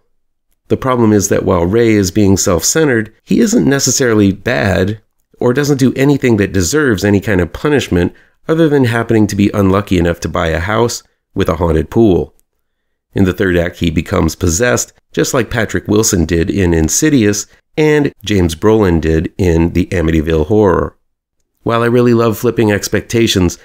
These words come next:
at least Insidious's Patrick Wilson's character was neglecting his home and family. Ray is a loving dad,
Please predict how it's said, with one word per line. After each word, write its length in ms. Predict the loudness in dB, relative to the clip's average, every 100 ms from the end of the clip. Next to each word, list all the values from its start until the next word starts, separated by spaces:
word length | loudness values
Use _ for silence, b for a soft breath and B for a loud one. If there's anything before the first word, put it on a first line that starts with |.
| b
at 100 | 0
least 300 | 2 0 -2 0
Insidious's 720 | 0 2 0 0 0 -2 -4
Patrick 460 | -4 -6 -6 -6 0
Wilson's 400 | 0 2 0 -2
character 480 | -4 -4 -2 -2 -2 B B -6
was 140 | -2
neglecting 480 | -2 -2 -2 0 2
his 160 | 2
home 280 | 0 0 2
and 120 | 0
family. 540 | 0 0 2 2 -2 -6 _ _ _ _ -2
Ray 300 | 2 4 2
is 160 | 2
a 60 | 2
loving 280 | 2 2 0
dad, 440 | -2 -2 -4